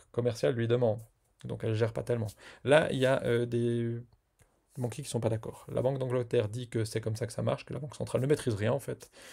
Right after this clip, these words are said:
Et les banques plutôt latines disent : « Oui, oui, on maîtrise le, la création monétaire. » Donc,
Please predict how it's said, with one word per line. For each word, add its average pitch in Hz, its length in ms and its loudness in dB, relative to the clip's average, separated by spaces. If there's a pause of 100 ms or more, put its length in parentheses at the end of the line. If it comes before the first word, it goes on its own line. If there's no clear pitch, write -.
(420)
Et 151 280 6
les 139 100 2
banques 139 240 2
plutôt 131 240 0
latines 131 480 4
disent : « 131 240 -2
Oui, 220 140 2
oui, 196 160 4
on 151 80 6
maîtrise 143 540 2
le, 117 440 6 (460)
la - 80 -6
création 110 280 -4
monétaire. » 110 480 -2 (320)
Donc, 123 100 -14